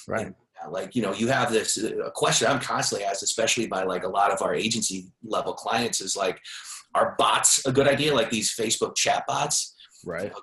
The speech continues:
Speaker 2: 'cause, uh, the vast majority of what we do in terms of ad spend goes into Facebook. You know, there's, there's really three, uh, pillars of marketing that work for authors. And I mean, we'll totally talk about that thing, but this new thing,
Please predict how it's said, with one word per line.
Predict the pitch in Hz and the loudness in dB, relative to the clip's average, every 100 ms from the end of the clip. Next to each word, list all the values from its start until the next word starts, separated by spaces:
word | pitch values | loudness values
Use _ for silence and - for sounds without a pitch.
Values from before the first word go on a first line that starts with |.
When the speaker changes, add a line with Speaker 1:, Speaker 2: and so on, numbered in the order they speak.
| - | -4
Speaker 2:
'cause, | 113 117 | -2 2
uh, | 113 | 2
the | 110 | 4
vast | 160 170 160 | 4 4 4
majority | 139 131 123 107 | 2 4 2 0
of | |
what | 101 107 | -2 -6
we | 98 | -2
do | 120 110 | 0 0
in | |
terms | 95 104 98 - | -2 -6 -6 -6
of | |
ad | 95 123 135 | -2 0 0
spend | - 95 95 101 | 2 0 0 -2
goes | 104 110 | 0 0
into | 117 113 107 | 0 0 0
Facebook. | 92 92 - - 90 - | -4 -2 -2 -4 -8 -10
You | |
know, | 92 | -6
there's, | 104 107 | -4 -2
there's | - 107 - | 0 0 0
really | 139 175 135 | 0 4 4
three, | 123 - 117 123 110 - - - - - - - | 4 -2 0 0 0 -4 -14 -20 -18 -16 -18 -4
uh, | 107 92 | -2 -2
pillars | - 139 127 104 - | 2 4 6 4 2
of | 101 104 | -2 -4
marketing | 95 98 117 98 82 78 | -2 0 0 -2 -4 -2
that | 101 - | -2 -2
work | 101 101 - - | -2 0 -2 -6
for | - 117 110 | 0 2 4
authors. | 107 135 123 127 - - - | 2 4 2 0 -4 -12 -4
And | 170 | 2
I | 180 | 4
mean, | 160 | 6
we'll | 143 139 | 4 6
totally | 143 110 | 4 4
talk | - 95 - | 2 0 0
about | - - | -4 -4
that | - - | -4 -4
thing, | 104 | -4
but | - | -2
this | 120 - | 0 4
new | 131 151 147 | 6 6 4
thing, | 156 120 104 | 2 2 -2